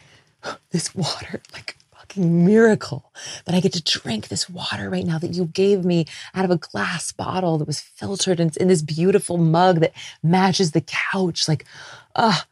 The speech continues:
miracle. Right? And it's in that state of enthusiastic gratitude that you actually raise your frequency and start to genuinely,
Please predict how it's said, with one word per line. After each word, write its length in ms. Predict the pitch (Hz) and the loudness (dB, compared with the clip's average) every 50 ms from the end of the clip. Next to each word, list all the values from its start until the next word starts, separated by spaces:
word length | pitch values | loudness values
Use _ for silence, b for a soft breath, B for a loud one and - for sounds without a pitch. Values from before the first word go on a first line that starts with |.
| _ _ _ _ | _ _ _ _
miracle. 720 | 180 185 196 208 240 262 254 208 180 139 - - - - - - _ _ _ _ b b b b b b b b b b 175 | -2 -2 0 0 0 0 2 2 0 0 -2 -6 -14 -18 -20 -20 _ _ _ _ b b b b b b b b b b 2
Right? 120 | 180 - | 2 4
And 120 | 180 185 | 6 6
it's 140 | 175 156 - | 4 4 4
in 200 | - 185 170 156 139 | 4 6 6 6 6
that 300 | 165 160 180 - - - | 6 4 4 2 0 -2
state 460 | - - - 190 202 226 240 - - - | -8 -2 2 4 4 4 4 0 -4 0
of 60 | 147 | 2
enthusiastic 880 | 160 151 147 - - 185 196 180 - 190 185 170 175 156 - - 180 - | 2 2 2 2 2 2 2 2 2 4 4 4 4 2 0 -2 -4 -2
gratitude 500 | - 147 135 143 156 165 160 202 190 160 | 0 2 2 2 2 2 2 0 0 0
that 40 | 160 | 0
you 100 | 160 170 | 2 2
actually 320 | 165 156 - - 165 160 | 2 2 2 0 0 0
raise 380 | 139 139 151 160 180 190 185 151 | 2 2 4 6 6 6 6 6
your 140 | 156 156 147 | 4 4 4
frequency 640 | - - 165 175 175 - 175 156 - - 151 - | 2 0 -2 -4 -2 -2 -4 -4 -2 0 0 0
and 100 | 147 - | 0 0
start 160 | - 170 151 - | 0 -2 -2 -2
to 60 | 151 | -4
genuinely, 760 | 139 135 - 160 165 175 190 196 202 175 156 139 139 135 - | -4 -2 0 2 4 4 4 4 4 2 2 0 0 -2 -4